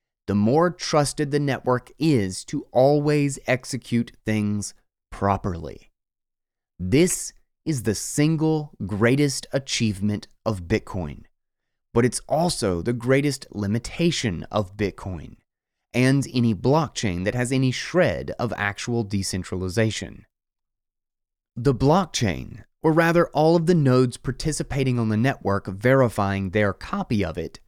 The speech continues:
can enforce all kinds of rules on its own, such as transactions only being processed if the digital signatures authorizing them are correct,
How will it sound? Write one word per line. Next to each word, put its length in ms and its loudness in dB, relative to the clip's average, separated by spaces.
can 160 2
enforce 500 0
all 340 -2
kinds 560 -4
of 160 -4
rules 500 0
on 160 -2
its 240 -6
own, 480 -4
such 220 0
as 100 -2
transactions 720 2
only 220 4
being 260 2
processed 600 -2
if 120 -6
the 80 -4
digital 380 0
signatures 560 -2
authorizing 680 0
them 260 -2
are 160 -2
correct, 600 -4